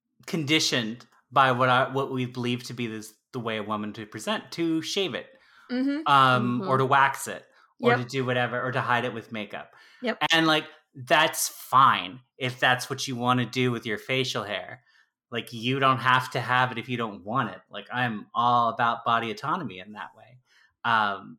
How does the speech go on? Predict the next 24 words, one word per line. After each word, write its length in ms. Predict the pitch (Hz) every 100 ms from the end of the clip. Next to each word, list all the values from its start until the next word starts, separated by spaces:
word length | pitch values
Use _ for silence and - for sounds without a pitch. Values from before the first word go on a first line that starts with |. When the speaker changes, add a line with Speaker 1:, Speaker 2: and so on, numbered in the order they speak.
| _
Speaker 1:
but 140 | 143
it's, 220 | 139 135 165
like, 200 | 139 -
one 300 | 143 139 143
of 100 | 127
those 280 | 135 127 -
things 360 | 127 123 120
that's, 220 | 113 -
like, 200 | 120 110 113
more 320 | 110 117 120
prevalent 480 | 120 127 113 117 110
than 80 | 107
people 300 | 120 113 110
believe 520 | 113 110 170 139 127
because 380 | 117 - 110 101
we 120 | 107
have 140 | 98 - -
frightened 420 | 139 131 110 -
people 440 | 110 101 98 92 _ _ _ _ -
into 540 | 120 113 107 110 101 98
revealing 460 | 95 104 101 -
that 140 | 57 -
sort 200 | -
of 80 | -